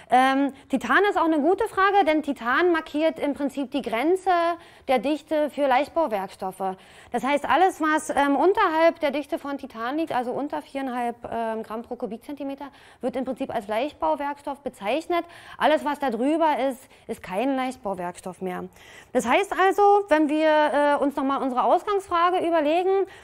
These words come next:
unsere Sitzschale war aus Stahl gebaut, offensichtlich kein Leichtbauwerkstoff. Ähm, ein guter Leichtbauwerkstoff ist Titan, weiß vielleicht der eine oder andere auch, Titan sehr, sehr, sehr teuer.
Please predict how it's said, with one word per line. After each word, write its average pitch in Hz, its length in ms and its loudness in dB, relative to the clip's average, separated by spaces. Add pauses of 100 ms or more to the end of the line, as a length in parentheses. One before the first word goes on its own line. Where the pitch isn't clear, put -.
(140)
unsere 269 540 2
Sitzschale 320 680 4
war 269 280 4
aus 240 340 0
Stahl 339 460 2
gebaut, 349 520 4 (140)
offensichtlich 262 480 -2
kein 294 340 -2
Leichtbauwerkstoff. 320 960 -2 (460)
Ähm, 302 580 2 (360)
ein 269 120 2
guter 359 260 4
Leichtbauwerkstoff 302 920 2
ist 262 200 -4
Titan, 330 720 2 (600)
weiß 220 280 -6
vielleicht 226 300 -6
der 240 100 -6
eine 240 220 -4
oder 220 180 -8
andere 233 360 -6
auch, 262 200 4
Titan 240 400 -8
sehr, 254 300 -8
sehr, 254 260 -8
sehr 226 220 -10
teuer. 294 420 -8